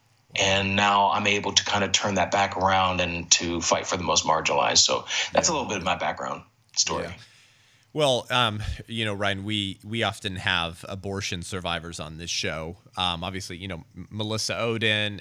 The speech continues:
Speaker 2: and, and now others in her Abortion Survivors Network. And I love to have them share their stories just because of what a powerful counterexample it is,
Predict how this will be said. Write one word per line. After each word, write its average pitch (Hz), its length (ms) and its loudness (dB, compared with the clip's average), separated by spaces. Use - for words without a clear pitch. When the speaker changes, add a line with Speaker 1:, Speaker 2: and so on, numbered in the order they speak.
Speaker 2:
and, 95 320 0
and 98 120 -4
now 95 200 2
others 98 480 -4
in 104 180 -4
her 95 380 -4
Abortion 101 360 -6
Survivors 92 460 -4
Network. 95 460 -4
And 104 100 -8
I 120 100 4
love 120 200 2
to 107 100 -2
have 107 180 2
them 95 140 -8
share 98 260 -4
their 90 160 -8
stories 92 440 -8
just 98 180 -10
because 95 240 -10
of 85 100 -12
what 95 200 -8
a 82 60 -12
powerful 101 680 -2
counterexample 98 920 -2
it 73 80 -12
is, - 440 -14